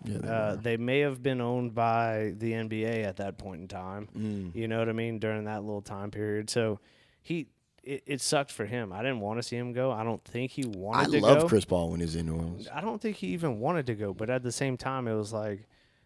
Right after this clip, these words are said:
Speaker 2: kinda work, like working for an employer that's cheap as shit and doesn't value you.
Speaker 1: Yeah, it's never
Speaker 2: You know what I
Speaker 1: fun.
Speaker 2: mean?
Speaker 1: Yep.
Speaker 2: Fuck that. I don't blame him. You know, I have no problems with why he left New Orleans. Now, the way he's acted, you know, in the playoffs last year and then up until this point, like,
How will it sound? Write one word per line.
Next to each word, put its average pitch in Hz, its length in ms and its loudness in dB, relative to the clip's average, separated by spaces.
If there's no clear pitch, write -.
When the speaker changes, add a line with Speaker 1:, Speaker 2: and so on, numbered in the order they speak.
Speaker 2:
kinda 143 240 0
work, 117 360 6
like 113 240 0
working 151 320 4
for 135 240 4
an 123 100 2
employer 123 480 0
that's 110 200 -2
cheap 123 260 -2
as 113 80 -2
shit 131 320 -4
and 117 200 -4
doesn't 110 280 -4
value 135 580 -4
you. 165 60 -2
Speaker 1:
Yeah, - 180 -2
it's - 120 -8
never 127 100 -4
Speaker 2:
You 131 60 4
know 135 80 2
what 135 100 2
I - 20 0
Speaker 1:
fun. 139 40 -2
Speaker 2:
mean? 151 260 0
Speaker 1:
Yep. 147 80 -2
Speaker 2:
Fuck 190 220 -2
that. 127 360 -4
I 113 140 -10
don't 143 160 -4
blame 120 300 -6
him. 95 200 -12
You 113 160 -6
know, 120 140 -4
I 120 120 -4
have 123 180 -4
no 113 180 0
problems 113 340 -6
with 104 120 -6
why 104 220 -6
he 98 40 -6
left 95 340 -8
New 101 200 -8
Orleans. 82 440 -12
Now, 110 380 -10
the 113 80 -2
way 120 140 4
he's 110 160 4
acted, 110 560 2
you 110 160 -2
know, 90 300 -6
in 107 140 -6
the 92 60 -8
playoffs 135 480 4
last 139 280 4
year 135 420 0
and 113 140 0
then 107 140 -2
up 110 180 0
until 117 220 -4
this 117 100 0
point, 131 400 -2
like, 92 240 -8